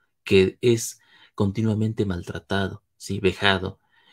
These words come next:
y que es, eh, está, está en unas, en, en, en unas condiciones inhumanas. Todos saben que no, que este niño sostiene la felicidad de todo ese pueblo, sostiene a los, a la, a las hermosas sonrisas de los, de los demás niños, de los miles de niños que hay ahí,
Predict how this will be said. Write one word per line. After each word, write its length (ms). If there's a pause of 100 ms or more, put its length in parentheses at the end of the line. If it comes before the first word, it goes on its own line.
y 120
que 200
es, 340
eh, 360
está, 240
está 320
en 80
unas, 220
en, 220
en, 180
en 100
unas 180
condiciones 460
inhumanas. 560 (560)
Todos 280
saben 380 (140)
que 120
no, 300
que 160
este 300
niño 400 (140)
sostiene 540
la 140
felicidad 640
de 120
todo 260
ese 160
pueblo, 480 (320)
sostiene 480
a 60
los, 260
a 60
la, 120
a 120
las 200
hermosas 380
sonrisas 540
de 100
los, 180
de 120
los 140
demás 280
niños, 460 (300)
de 100
los 200
miles 320
de 100
niños 340
que 80
hay 140
ahí, 240